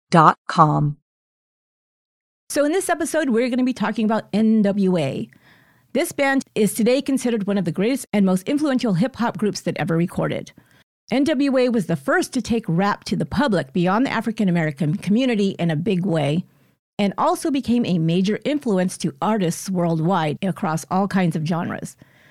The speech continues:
Speaker 2: N W A was active as a band from nineteen eighty-seven to nineteen ninety-one. They were formed in nineteen eighty-seven in Compton, California.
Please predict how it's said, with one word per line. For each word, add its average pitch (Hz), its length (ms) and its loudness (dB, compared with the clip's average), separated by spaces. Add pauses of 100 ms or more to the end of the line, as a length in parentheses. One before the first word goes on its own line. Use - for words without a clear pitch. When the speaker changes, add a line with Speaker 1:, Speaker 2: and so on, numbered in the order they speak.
(260)
Speaker 2:
N 320 140 0
W 311 300 2
A 247 360 2
was 196 280 0
active 190 320 -2
as 170 100 0
a 165 60 0
band 196 360 2
from 165 240 -2
nineteen 170 360 0
eighty-seven 240 600 0
to 220 120 0
nineteen 170 420 0
ninety-one. 151 800 -2 (640)
They 196 100 0
were 190 120 2
formed 233 300 0
in 220 100 2
nineteen 180 300 0
eighty-seven 165 480 0
in 147 140 0
Compton, 226 440 0
California. 185 800 -2